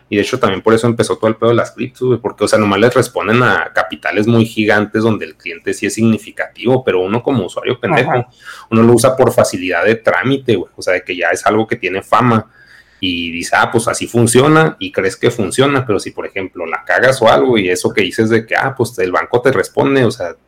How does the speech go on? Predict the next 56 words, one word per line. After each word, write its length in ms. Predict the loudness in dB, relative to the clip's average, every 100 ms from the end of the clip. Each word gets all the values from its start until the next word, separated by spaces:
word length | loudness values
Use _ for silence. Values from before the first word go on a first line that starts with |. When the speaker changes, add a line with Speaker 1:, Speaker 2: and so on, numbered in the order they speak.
| _
Speaker 1:
pura 260 | -8 -2 0
verga, 360 | 0 -2 -2
güey, 160 | 2 2
a 40 |
mí 60 | 2
nunca 220 | 0 2
me 140 | 2 2
ha 260 | 0 -2 -14 -20 _ -2
respondido 720 | -2 0 -2 0 0 2 2
chido 320 | 2 2 4
el 80 | 4
banco, 460 | 4 0 0 0 0
te 80 | 0
dice, 200 | 0 2
"Ay, 260 | 4 4
sí, 280 | 2 4 6
este, 280 | 4 4 6
después, 580 | 6 6 4 2 2 -8
después, 520 | -6 -2 0 0 -2 -4
<laughs> 40 |
después", 320 | -4 0 2
hasta 220 | 4 2 2
que 80 | 2
te 140 | 4
hartas, 340 | 2 4 4
güey, 160 | 4 -2 -4 _ _ _ _ _
y 120 | -2
ya, 200 | 2 2
o 40 | 4
sea, 240 | 4 4
nunca 280 | 4 4 4
procede 340 | 4 2 4 2
el 120 | 2
trámite 480 | 0 0 0 0 0
y, 120 | 0
o 80 | -2
sea, 340 | 0 0 -4 _ _ _ _ _ _
claro 220 | 2 4
que 80 | 6
no 200 | 4 4
te 80 | 4
dicen 300 | 6 4 4
que 140 | 2
no, 420 | 2 4 2 0 -10 _
nomás 380 | -4 -2 -2 -2
te 60 | 0
dan 240 | 0 -2
pinches 360 | -4 -6 -4 0
largas 640 | 2 2 4 2 0 -4
para 340 | 0 0 0 -4
así 220 | -6 -2
de 160 | -2 -2
que 120 | -6
sí, 240 | -4 -4
pero 220 | 0 2 2
mañana, 380 | 0 -2 -6